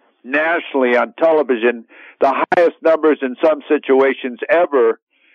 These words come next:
in football as far as a non-conference game, conference game, whatever, the University of Colorado. Your thoughts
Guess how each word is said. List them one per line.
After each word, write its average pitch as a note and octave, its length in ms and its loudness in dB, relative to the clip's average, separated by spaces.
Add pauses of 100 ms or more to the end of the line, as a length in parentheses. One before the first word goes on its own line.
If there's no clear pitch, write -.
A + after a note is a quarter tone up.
(300)
in D3 200 0
football C3+ 560 0
as B2 180 -2
far B2+ 240 4
as A2 160 -2
a A2+ 380 4 (320)
non-conference C3+ 1080 -2
game, B2 500 0 (160)
conference C#3+ 600 -2
game, B2+ 340 0
whatever, A#2+ 640 0 (480)
the C3+ 60 0
University C#3 480 0
of A#2 120 -2
Colorado. B2 520 0
Your G#3+ 220 0
thoughts F#3 360 -2